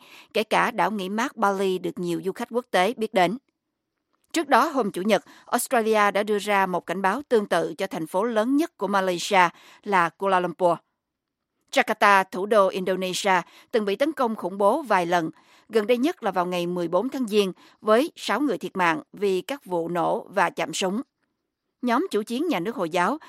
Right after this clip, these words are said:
đã lên tiếng nhận trách nhiệm thực hiện vụ này. Trong tám mươi bốn năm qua, một miễn trừ trong luật Mỹ cho phép, trong trường hợp mức cầu vượt quá cung, thì Hoa Kỳ có thể nhập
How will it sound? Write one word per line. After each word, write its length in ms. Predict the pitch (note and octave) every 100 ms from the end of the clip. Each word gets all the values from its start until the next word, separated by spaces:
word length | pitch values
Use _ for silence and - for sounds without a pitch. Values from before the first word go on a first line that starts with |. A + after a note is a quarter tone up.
| -
đã 140 | G3+
lên 180 | B3 A3+
tiếng 320 | G#3+ A3 D4+
nhận 180 | C4 E3+
trách 140 | A#3+ A3+
nhiệm 240 | F3 E3
thực 160 | G#3 -
hiện 260 | E3+ D3+
vụ 180 | D#3+ D#3+
này. 200 | F3+ D#3+ _ _ _ _ _ _ _ _ _ _ _ _ _ _ _ _ -
Trong 260 | B3 A#3+
tám 220 | - B3+
mươi 80 | D4
bốn 200 | G#3 C4+
năm 160 | C#4+ G3+
qua, 280 | G3+ F#3+ - - _
một 220 | A3+ G#3
miễn 220 | G3+ G3 C#4
trừ 300 | G#3+ F#3+ F3+
trong 200 | A3 F#3+
luật 180 | -
Mỹ 240 | F3+ E3 G#3
cho 140 | C4 G3+
phép, 280 | - C4 - _ -
trong 140 | A3+ G3+
trường 140 | F#3
hợp 240 | G#3 F3
mức 180 | A#3 D4
cầu 240 | G3+ F3+ E3
vượt 180 | E3+ E3
quá 120 | A3
cung, 300 | - G#3+ F#3+ - - -
thì 80 | A3
Hoa 180 | B3 B3
Kỳ 220 | G3+ F3+
có 140 | C#4+
thể 180 | D4 G3
nhập 180 | A3+